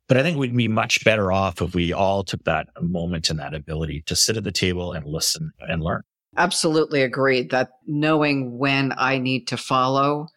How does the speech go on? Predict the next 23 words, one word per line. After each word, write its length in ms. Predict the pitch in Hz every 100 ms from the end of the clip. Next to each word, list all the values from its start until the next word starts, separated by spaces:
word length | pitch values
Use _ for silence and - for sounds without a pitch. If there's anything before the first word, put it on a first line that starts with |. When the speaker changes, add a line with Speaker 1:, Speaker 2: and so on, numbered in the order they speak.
| -
Speaker 2:
takes 280 | 170 143
us 160 | 143 131
back 320 | - 131 135
again 300 | 135 143 127
to 80 | 127
what 120 | -
we 80 | 143
talked 300 | - 135 -
about 180 | 135 120
earlier, 400 | 131 143 127 127
just 240 | 123 113
more 220 | 135 135
productive. 720 | 131 135 123 120 - 90 110 - _ _ _ _ -
'Cause 580 | 147 135 135 - - - _ -
I 180 | 135
have 220 | 135 143 -
seen 420 | - 170 165 143
where 180 | 143 131
I 140 | 139
jump 360 | 123 139 131 139
in 540 | 151 131 123 127 120 _
and 480 | 135 131 127 123 120 -
I 300 | 113 131 123